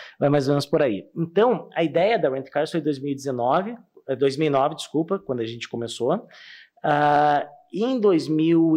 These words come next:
final de dois mil e onze, eu, eu recebi um approach da, da, da maior empresa de turismo europeia e talvez seja a maior mundial, se chama tui Travel, era uma empresa com sede na Inglaterra, hoje a sede deles tá na Alemanha.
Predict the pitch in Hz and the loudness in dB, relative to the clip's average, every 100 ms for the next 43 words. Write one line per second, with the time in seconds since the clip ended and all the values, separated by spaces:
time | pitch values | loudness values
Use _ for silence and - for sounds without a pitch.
0 | 165 160 156 202 220 175 156 139 151 160 | 0 -2 0 2 2 2 2 0 0 2
1 | 151 135 151 220 226 123 101 98 95 _ | 2 2 4 2 2 -2 -4 -4 -6 _
2 | _ _ _ 147 151 147 147 147 143 - | _ _ _ 2 4 4 4 4 2 0
3 | 147 151 - 139 160 175 160 - 147 190 | -2 -2 -4 0 2 2 2 2 2 2
4 | 190 - - - - - 135 143 139 139 | 0 -4 -6 -16 -20 -16 -2 2 4 4
5 | 143 143 139 139 135 104 - - - - | 4 2 2 2 0 -4 -10 -18 -12 -12
6 | - 160 175 175 175 220 240 - 165 180 | -8 -2 2 4 4 2 0 0 4 4
7 | 185 170 185 175 147 135 156 147 147 147 | 2 2 2 2 -2 0 2 4 2 -2
8 | - 151 143 151 170 147 165 165 156 160 | -2 0 0 2 2 2 2 2 0 -4
9 | - 151 151 147 147 156 175 170 160 160 | -2 0 0 0 2 2 2 0 0 0
10 | - 160 156 151 156 156 127 120 127 175 | 0 0 4 4 2 0 0 2 2 0
11 | - - - 131 139 127 - 139 151 143 | -6 -20 -8 -4 -2 -2 -2 0 0 0
12 | 123 123 139 180 185 117 117 117 117 120 | 0 2 2 0 -2 0 0 0 -4 -2
13 | 117 117 120 107 117 123 120 113 120 110 | -2 -4 -6 -4 -4 -4 -8 -8 -4 -4
14 | - 120 156 147 120 120 113 117 113 110 | 0 2 2 2 0 0 -4 -4 -2 0
15 | 117 113 - 110 107 110 110 120 160 196 | -2 -2 -4 -4 -4 -4 -2 0 0 -2